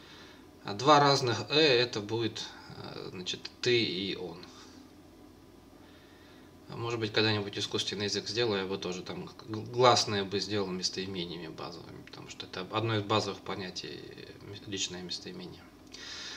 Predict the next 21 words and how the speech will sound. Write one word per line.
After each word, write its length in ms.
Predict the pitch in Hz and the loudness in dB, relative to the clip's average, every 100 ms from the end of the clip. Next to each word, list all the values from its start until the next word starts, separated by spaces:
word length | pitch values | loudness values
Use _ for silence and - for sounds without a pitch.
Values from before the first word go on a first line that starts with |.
| - - | -12 -6
Ну, 80 | 247 | 8
также 280 | 226 151 | 10 10
всё 180 | 147 156 | 8 6
детерминативы 840 | 143 135 139 143 139 135 143 127 123 | 6 4 2 4 4 4 2 2 2
и 20 | |
тра-та-та, 560 | 123 123 127 135 214 | 2 2 2 4 4
как 300 | 233 175 - 147 | 6 2 0 -2
уже 340 | 139 139 139 | 0 2 2
много 240 | 131 127 | 2 0
раз 260 | 123 123 - | 0 0 0
рассказывал. 640 | 113 - 110 107 104 101 - - - - - - - - | -4 -2 -2 0 0 -2 -4 -16 -18 -16 -16 -16 -18 0
Вот 180 | 143 147 | 2 6
числительные, 640 | 156 - 226 214 175 165 | 4 6 6 6 6 4
в 60 | 151 | 4
числительных 520 | 151 143 175 151 135 | 2 4 2 4 2
заметно, 440 | 123 135 147 139 120 | 4 4 2 2 -2
что 220 | - 117 | 0 2
проводится 540 | 120 123 127 113 113 | 4 6 6 2 2
вот 140 | 107 110 | 0 0
этот 260 | 110 104 | -2 -2
принцип 420 | - 113 110 101 | -2 -2 -2 -4